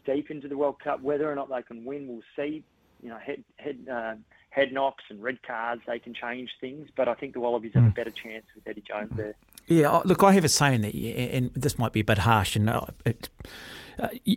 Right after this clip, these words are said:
Speaker 2: look, you can't turn donkeys into thoroughbreds, and I'm not saying that Australian rugby are a bunch of donkeys, but y-, y-, you look over the last ten years,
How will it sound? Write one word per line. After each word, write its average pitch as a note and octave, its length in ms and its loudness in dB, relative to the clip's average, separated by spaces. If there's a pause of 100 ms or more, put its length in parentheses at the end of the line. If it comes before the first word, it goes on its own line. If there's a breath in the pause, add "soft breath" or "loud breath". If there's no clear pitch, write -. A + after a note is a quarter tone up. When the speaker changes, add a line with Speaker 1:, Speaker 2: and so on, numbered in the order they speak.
Speaker 2:
look, - 240 4
you B2+ 60 4
can't C#3 260 8
turn B2 160 10
donkeys A#2+ 380 8
into A2 160 6
thoroughbreds, G#2+ 640 8
and A2 100 8
I'm A#2+ 80 8
not B2+ 180 6
saying G#2+ 260 8
that G2+ 100 8
Australian G#2 460 8
rugby G2 340 8
are F#2+ 80 8
a F#2 60 8
bunch G2+ 280 6
of F#2 160 0
donkeys, G#2 600 6
but G#2 240 6 (800 loud breath)
y-, B2+ 80 6
y-, - 60 2
you - 340 6
look C#3 180 6
over G#2+ 160 8
the G#2 80 8
last G#2+ 260 6
ten G#2 260 8
years, G#2 520 6